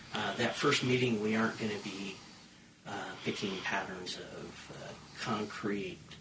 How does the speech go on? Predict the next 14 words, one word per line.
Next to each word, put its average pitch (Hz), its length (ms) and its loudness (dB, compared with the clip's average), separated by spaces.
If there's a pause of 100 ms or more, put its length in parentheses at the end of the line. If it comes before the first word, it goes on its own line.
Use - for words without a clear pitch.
(120)
uh, - 840 -8 (100)
or - 300 -4 (560)
the, 196 80 -2
the - 380 -4
type - 240 0
of - 200 -2
bulbs - 720 0
and - 240 -4
stuff - 320 2
like - 240 -6
that. - 280 -2 (160)
We're 101 120 -4
gonna 117 280 2 (100)
be 95 300 -2